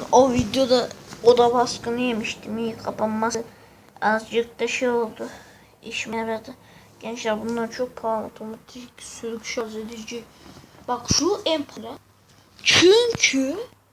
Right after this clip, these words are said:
neydi ya? Çünkü full sürüğün do-, full sürüğünün son seviyesini yapıyor. Bu otomatik sürük şarj edici bilmiyorum ki yani.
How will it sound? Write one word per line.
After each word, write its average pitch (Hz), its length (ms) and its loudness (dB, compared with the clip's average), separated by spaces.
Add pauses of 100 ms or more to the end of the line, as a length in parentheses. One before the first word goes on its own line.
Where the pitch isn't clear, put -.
(600)
neydi 269 340 -18
ya? - 140 -20 (360)
Çünkü 415 800 -8 (200)
full 440 580 2
sürüğün 233 680 -10
do-, 220 80 -8 (840)
full 508 340 -6
sürüğünün 480 640 -12
son 466 280 -10
seviyesini 339 580 -14 (580)
yapıyor. - 540 -14 (1200)
Bu 339 60 -10
otomatik 370 460 -10 (140)
sürük 359 220 -14
şarj 330 380 -8
edici 302 460 -14 (920)
bilmiyorum 466 480 -12
ki - 180 -14
yani. 240 380 -6